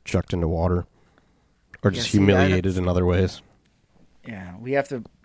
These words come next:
Speaker 2: we have to find a way to make sure people who listen to this podcast do not fall victim like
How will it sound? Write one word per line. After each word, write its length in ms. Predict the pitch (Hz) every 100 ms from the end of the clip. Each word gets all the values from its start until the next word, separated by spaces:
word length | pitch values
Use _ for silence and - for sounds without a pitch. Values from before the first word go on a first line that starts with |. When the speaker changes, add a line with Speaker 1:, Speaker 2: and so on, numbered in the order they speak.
| - - - _
Speaker 2:
we 80 | 156
have 100 | 175
to 80 | 170
find 280 | 175 160
a 40 | 147
way 240 | 139 135
to 140 | 117 110
make 220 | 117 113
sure 460 | - 131 117 107 - _ _ _ -
people 460 | 147 127 117 110 104 - _ _ _ _ _ _
who 160 | - 139
listen 260 | 147 147
to 100 | 135
this 160 | 131 123
podcast 840 | - 139 135 120 - 95 92 - - _
do 100 | 131
not 200 | 131 120
fall 200 | 143 123
victim 500 | 113 131 - 104 101 _ _ _ _ _ _ _ _
like 260 | 127 123 -